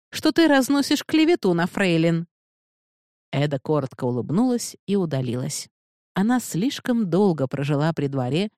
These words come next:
чтобы припираться с ребёнком. Трюд проводила её глазами. Шагнув из коридора на солнечный свет, Эда вдохнула запах свежескошенной травы. Одно было ясно.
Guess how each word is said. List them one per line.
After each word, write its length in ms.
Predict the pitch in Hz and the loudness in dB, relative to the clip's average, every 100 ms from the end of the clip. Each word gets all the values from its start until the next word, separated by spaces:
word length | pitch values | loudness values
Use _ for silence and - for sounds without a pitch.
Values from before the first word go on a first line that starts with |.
| _ | _
чтобы 340 | - - 302 196 | -12 -4 -2 0
припираться 760 | 147 139 127 135 156 - 139 143 _ | -2 -2 -2 -2 -4 -4 -6 -8 _
с 160 | - 156 | -6 -2
ребёнком. 680 | 139 135 123 131 135 147 143 _ _ _ _ _ _ _ _ _ _ | -2 -2 -2 -6 -10 -12 -14 _ _ _ _ _ _ _ _ _ _
Трюд 320 | 170 277 - | -2 0 0
проводила 560 | - 202 160 143 165 196 | -2 0 0 0 0 0
её 320 | 160 139 143 | 0 0 -2
глазами. 680 | 143 139 147 135 127 143 143 _ _ _ _ _ _ - | 0 -2 0 -2 -2 -6 -10 _ _ _ _ _ _ -10
Шагнув 560 | - 226 240 311 - | -2 0 2 2 2
из 140 | 233 - | -2 0
коридора 520 | 196 196 170 208 175 | 0 0 2 0 0
на 140 | 160 | -2
солнечный 640 | - 180 185 143 - 143 139 | -2 0 0 0 -4 -6 -6
свет, 420 | - 196 240 - _ _ _ | -4 -4 -4 -8 _ _ _
Эда 300 | - 277 254 | -2 0 0
вдохнула 680 | 226 165 135 - 175 202 143 | -2 -2 -4 -2 0 0 0
запах 440 | 131 151 - 208 | -2 -4 -4 -8
свежескошенной 960 | - - 151 143 135 - 143 - 143 131 | -6 -4 -4 -4 -6 -4 -4 -2 -4 -4
травы. 500 | - 131 131 131 135 - _ _ _ _ _ _ _ _ | -2 -2 -2 -6 -8 -12 _ _ _ _ _ _ _ _
Одно 440 | - 151 143 190 285 | -4 -2 0 2 2
было 260 | 185 196 | 0 0
ясно. 640 | 185 175 180 156 - 131 | 0 0 -2 -2 -4 -6